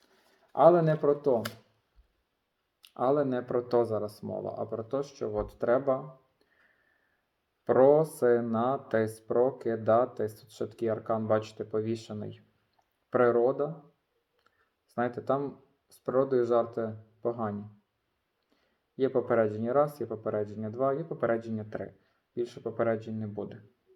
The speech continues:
От. І карта повішений — це якраз той аркан, який говорить про так само прояснення, просвітлення, інсайти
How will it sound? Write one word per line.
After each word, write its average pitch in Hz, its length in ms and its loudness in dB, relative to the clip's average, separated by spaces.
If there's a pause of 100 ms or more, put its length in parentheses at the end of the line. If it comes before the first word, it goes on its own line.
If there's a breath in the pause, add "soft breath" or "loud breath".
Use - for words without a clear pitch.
(640)
От. 104 320 -6
І - 80 -12
карта 120 320 0
повішений — 123 580 -6
це 110 140 -8
якраз 127 500 -4 (2250)
той 123 140 2
аркан, 117 360 -2
який 120 180 -10
говорить 110 440 -4
про 104 360 -6 (1200 soft breath)
так 113 180 2
само 117 320 -2
прояснення, 131 760 2
просвітлення, 139 840 -6
інсайти 123 800 -2